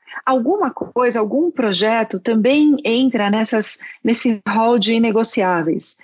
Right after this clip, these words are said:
Você desenvolver alguma coisa pra manter a tua mente ativa, principalmente pra quem não está, eh, produzindo, trabalhando nesse momento. Manter a sua mente ativa é se sentir útil. Que seja escrever a história da sua vida, eh,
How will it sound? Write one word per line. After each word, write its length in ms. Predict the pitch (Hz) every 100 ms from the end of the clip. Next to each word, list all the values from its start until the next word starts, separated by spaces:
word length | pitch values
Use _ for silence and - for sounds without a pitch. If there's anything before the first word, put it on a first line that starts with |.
| - - -
Você 300 | 185 185 214
desenvolver 480 | 196 208 208 185
alguma 320 | 202 190 185 175
coisa 360 | 208 220 220
pra 200 | - 214
manter 440 | 208 220 208 247 269
a 80 | 269
tua 180 | 262 233
mente 360 | 220 233 -
ativa, 540 | 233 - - 220 202 214
principalmente 600 | 233 220 - 208 214 -
pra 120 | -
quem 160 | 214 214
não 200 | 202 214
está, 460 | 202 - 202 196 - - - - _
eh, 160 | - 185
produzindo, 600 | 170 214 202 202 196 196
trabalhando 580 | 202 202 220 208 202 202
nesse 280 | 196 196 -
momento. 480 | 214 190 156 156 - - - - - -
Manter 280 | 202 208
a 60 | 247
sua 140 | 254 233
mente 240 | 214 208
ativa 480 | 190 - 254 247 208
é 100 | 185
se 140 | 202
sentir 360 | 214 233 - 277
útil. 500 | 233 185 - - - _ _ - _
Que 140 | 233
seja 680 | 208 269 269 254 226 202 240 - - -
escrever 760 | 208 226 202 170 226 233 226
a 80 | -
história 380 | 190 190 208 202
da 140 | 185
sua 260 | 185 - 175
vida, 880 | 160 165 190 208 208 180 190 190 185 - - -
eh, 60 | -